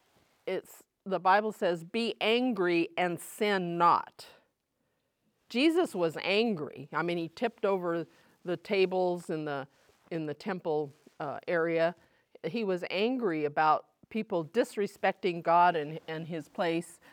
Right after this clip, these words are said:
And so, <clears throat> so I can be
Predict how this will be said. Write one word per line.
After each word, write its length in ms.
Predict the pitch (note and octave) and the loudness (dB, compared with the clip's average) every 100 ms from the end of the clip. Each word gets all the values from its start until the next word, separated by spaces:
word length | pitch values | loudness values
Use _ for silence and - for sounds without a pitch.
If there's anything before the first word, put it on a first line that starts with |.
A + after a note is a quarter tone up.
| - - _ _ | -20 -20 _ _
And 300 | F3 E3+ E3+ | -2 0 -2
so, 420 | - G3 E3+ E3+ - - D4 | -6 0 2 0 -2 -2 4
<clears throat> 1200 | E4 B3+ D3+ - _ _ _ _ _ _ _ D#3+ | 6 6 2 -8 _ _ _ _ _ _ _ -16
so 280 | - F#3+ F3+ - _ _ _ - | -2 0 0 -2 _ _ _ -2
I 100 | F3+ | 0
can 200 | F3+ E3+ | -2 -6
be 260 | B3+ E4 | -2 -2